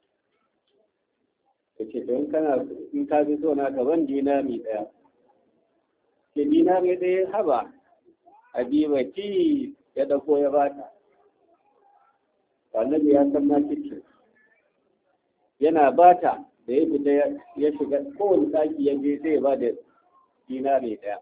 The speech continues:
Kowane ɗaki sai ya ba da dinari ɗaya. To da cikin ɗabi'an manzon Allah sallallahu alaihi wa sallam, a kullum yakan bi kowa ɗakin ta su gaisa. Wani lokaci ya tara su gaba ɗaya a yi hira.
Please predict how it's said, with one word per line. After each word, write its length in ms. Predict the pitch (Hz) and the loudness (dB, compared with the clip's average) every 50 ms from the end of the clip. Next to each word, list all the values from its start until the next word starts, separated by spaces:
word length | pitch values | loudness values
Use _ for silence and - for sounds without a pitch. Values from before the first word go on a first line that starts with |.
| _ _ | _ _
Kowane 240 | - 170 175 165 147 - | -2 -2 -2 -2 -4 -4
ɗaki 380 | - 151 151 147 147 139 123 - | -2 -2 -2 -2 -4 -10 -8 -4
sai 100 | 147 139 | -4 -2
ya 60 | 127 | 0
ba 120 | 123 131 127 | 0 0 0
da 120 | 127 117 | -2 -4
dinari 440 | 113 113 120 120 120 123 123 113 107 | -6 -6 -6 -4 -2 -2 -2 -4 -6
ɗaya. 340 | - 98 - 90 87 - - - _ _ _ _ _ _ _ _ _ _ _ _ _ _ _ _ _ _ _ | -8 -10 -10 -12 -14 -14 -18 -20 _ _ _ _ _ _ _ _ _ _ _ _ _ _ _ _ _ _ _
To 60 | 135 127 | 0 6
da 160 | 143 143 143 - - - | 6 6 6 6 2 -4
cikin 280 | - 226 - 240 240 233 | -6 2 2 2 4 6
ɗabi'an 420 | 233 202 190 196 202 185 180 180 | 4 4 6 8 6 6 6 6
manzon 340 | 165 156 151 147 170 170 170 | 2 2 4 6 4 4 4
Allah 300 | 175 180 180 170 151 143 151 | 4 4 4 4 2 2 2
sallallahu 440 | 160 160 160 151 147 151 151 147 | 0 2 4 4 4 4 4 2
alaihi 280 | 139 135 139 147 151 139 | 2 2 2 2 2 2
wa 100 | 139 139 135 139 | 0 -2 -4 -4
sallam, 440 | 156 156 156 156 156 151 - - - _ _ _ _ _ _ - | -4 -2 2 2 2 0 0 -6 -12 _ _ _ _ _ _ -2
a 80 | 131 131 | -2 -2
kullum 420 | - - 196 208 202 202 202 196 | 0 -2 -2 2 2 2 2 4
yakan 360 | 202 208 208 196 185 170 160 | 4 2 6 4 4 4 4
bi 200 | 294 320 339 349 349 - _ _ _ _ - | 2 0 0 0 -2 -8 _ _ _ _ 2
kowa 360 | 190 190 190 190 190 185 180 | 4 4 6 8 8 6 6
ɗakin 480 | 180 185 185 185 185 - 160 143 123 | 4 2 0 0 0 -2 -6 -8 -6
ta 80 | 139 147 147 147 | -6 -6 -6 -6
su 100 | 131 113 | -10 -6
gaisa. 340 | 113 123 117 - - 98 87 - _ _ _ _ _ _ _ _ _ _ - | -2 -2 -2 -2 -6 -12 -14 -14 _ _ _ _ _ _ _ _ _ _ -6
Wani 160 | 156 170 175 | -4 -2 0
lokaci 460 | 175 190 185 185 180 - - - 165 160 | 2 2 2 2 2 -2 -2 -2 2 2
ya 80 | 147 - | 2 2
tara 360 | 156 160 165 160 151 139 - - | 2 0 2 2 2 -2 0 -2
su 80 | 165 139 | -2 0
gaba 300 | 143 131 120 135 139 139 | 0 0 2 0 0 2
ɗaya 280 | 139 - 202 208 196 - | 4 6 6 6 6 4
a 60 | 156 | 0
yi 200 | 143 147 - 131 | -2 -4 -6 -6
hira. 280 | 127 127 127 120 120 | -6 -6 -6 -6 -10